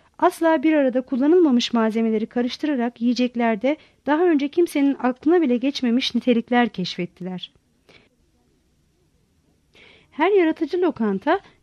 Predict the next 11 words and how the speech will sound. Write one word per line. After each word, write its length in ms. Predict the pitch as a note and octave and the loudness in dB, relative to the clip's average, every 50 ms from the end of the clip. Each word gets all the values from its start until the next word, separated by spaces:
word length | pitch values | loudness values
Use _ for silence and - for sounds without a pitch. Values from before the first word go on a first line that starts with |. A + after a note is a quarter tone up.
| _ | _
yabancı 400 | A#3+ C4 B3 C#4+ D4+ D#4+ D#4+ F#4 | 2 4 6 6 6 6 6 6
yiyeceklere 640 | F#4 F4+ D4+ A#3 G#3 G#3+ G3+ - - G#3 G#3 C4+ C4+ | 6 6 6 6 4 2 0 0 -2 0 0 0 2
ve 60 | C#4 | 2
yabancı 420 | B3 A#3 A3 A#3+ B3+ C4+ C#4+ D#4 D#4+ | 2 2 2 2 2 2 2 2 2
maddelere 500 | D#4 C4 B3 G3+ A#3+ A#3+ A#3+ A#3 B3 - | 2 2 2 2 2 0 2 2 0 0
duyulan 340 | A#3+ A#3 A3 A3 A3+ A#3 | -2 -2 -2 -2 -4 -4
korkuyu 460 | A3+ - - A#3 A#3+ - - C#4+ D4 D4 | -4 -2 -2 -2 -2 -2 -2 -2 0 2
yenmenin 540 | C4 A#3+ A3 G#3+ G#3+ G#3 A3 B3+ D4+ E4+ - - _ _ _ - | 2 2 2 2 0 0 0 0 0 -2 -2 -6 _ _ _ -4
kesintisiz 640 | - C4+ - D4 D4+ C#4 - - - E4+ D#4+ - - | -4 -2 0 0 -2 -2 -4 -2 -2 -2 -2 -2 0
gayreti 440 | - A3 A3+ A3+ A3 A#3 - - A3 | 2 2 4 4 2 2 0 0 -2
içindedir. 580 | G3+ - - F#3+ F3+ F3 F3+ - - - - | -2 -2 -4 -4 -4 -4 -6 -8 -12 -16 -18